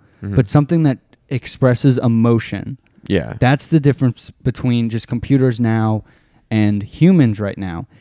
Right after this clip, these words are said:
Speaker 2: is that we can express our emotions through the fine arts, through
Speaker 1: Right.
Speaker 2: painting,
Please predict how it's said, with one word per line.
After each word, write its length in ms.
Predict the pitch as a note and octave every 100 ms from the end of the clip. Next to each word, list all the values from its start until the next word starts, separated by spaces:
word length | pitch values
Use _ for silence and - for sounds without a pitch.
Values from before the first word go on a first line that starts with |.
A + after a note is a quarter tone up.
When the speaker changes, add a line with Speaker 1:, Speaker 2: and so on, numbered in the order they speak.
| -
Speaker 2:
is 100 | A2
that 160 | A2+ A2
we 260 | A#2 D3+
can 240 | D3+ C#3 B2+
express 760 | B2+ - - - B2+ A#2 - - _ _ _ _ B2+
our 140 | A#2+
emotions 760 | A2+ B2+ C3 - A2+ G#2+ - _ -
through 760 | - - - C3+ B2 A2+ A2 _ _ - D3 _ -
the 80 | A#2+
fine 300 | B2 B2 B2
arts, 320 | G2+ - -
through 360 | - A#2+ A#2 D#2+
Speaker 1:
Right. 260 | A#1 - _ _ _ _ -
Speaker 2:
painting, 720 | - C#3 D3 D3 E3 E3 E3